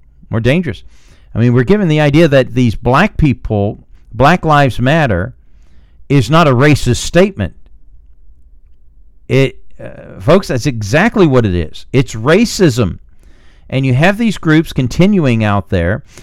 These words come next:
who work for the advancement of a particular race.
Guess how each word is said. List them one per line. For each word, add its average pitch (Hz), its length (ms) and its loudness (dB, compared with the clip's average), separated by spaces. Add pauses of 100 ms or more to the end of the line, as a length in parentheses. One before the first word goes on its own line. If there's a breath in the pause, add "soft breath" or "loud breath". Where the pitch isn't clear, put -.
(180 loud breath)
who 131 160 4
work 147 320 2
for 139 160 -2
the 120 100 2
advancement 139 640 -2
of 117 260 2 (420 soft breath)
a 123 220 2 (640)
particular 185 560 0
race. 151 480 -2